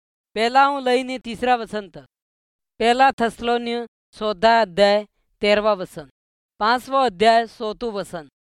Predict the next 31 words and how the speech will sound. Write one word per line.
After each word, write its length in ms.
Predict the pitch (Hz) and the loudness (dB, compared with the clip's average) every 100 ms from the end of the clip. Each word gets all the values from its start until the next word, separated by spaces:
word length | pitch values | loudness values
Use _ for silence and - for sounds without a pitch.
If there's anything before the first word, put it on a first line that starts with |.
| _ _ | _ _
એક 220 | 220 277 | 2 2
દાડો 440 | 220 240 233 240 233 | 4 2 2 -2 -6
પ્રભુ 320 | - 208 202 | -6 -6 -6
ઈસુ 260 | 233 196 254 | -12 -14 -12
મસીહ. 380 | 208 - 156 123 _ _ _ _ _ _ - | -12 -12 -18 _ _ _ _ _ _ _ 0
સ્વર્ગ 340 | 226 285 240 | 2 2 2
હું 360 | 262 240 240 208 | 2 2 -2 0
ધરતી 360 | 196 185 226 | 2 2 -2
માથે 280 | 233 226 233 | 0 2 0
પાછો 360 | 220 208 208 220 | 0 -2 0 -2
આવે. 500 | 180 151 175 165 202 _ _ _ _ _ _ | -2 -4 -14 -16 -20 _ _ _ _ _ _
જેવી 400 | 165 214 262 285 | 0 4 4 2
રીતે 440 | 269 240 247 240 233 | -2 2 2 2 0
વણે 340 | 175 202 247 | -6 0 0
કેજુ 440 | - 220 220 214 | 2 0 0 -2
હે, 300 | 202 165 156 _ _ _ _ - | -4 -4 -6 _ _ _ _ -12
વી 260 | 175 254 | -2 0
વણી 300 | 269 214 254 | 2 2 0
વખતમાં 580 | 285 247 254 220 262 240 | 2 2 2 0 2 2
આવેગા, 540 | 220 233 202 196 214 254 _ _ _ | 4 0 2 2 2 -6 _ _ _
મન 260 | 208 262 277 | 0 0 2
ક 60 | 285 | 4
હોસી 460 | 269 214 214 269 | 4 2 -6 -6
બી 140 | 247 277 | -6 -4
નહીં 160 | 269 | -6
સકી. 400 | - 196 - 139 _ _ _ _ | -6 -10 -10 -20 _ _ _ _
જે 260 | 156 220 277 | 0 4 4
વિશ્વાસી 580 | 254 196 226 240 214 269 | 2 -2 2 2 0 -6
મરી 340 | 220 220 285 | -2 0 0
ગયે 260 | 277 392 202 | 0 0 0
હે, 300 | 196 202 | -2 -4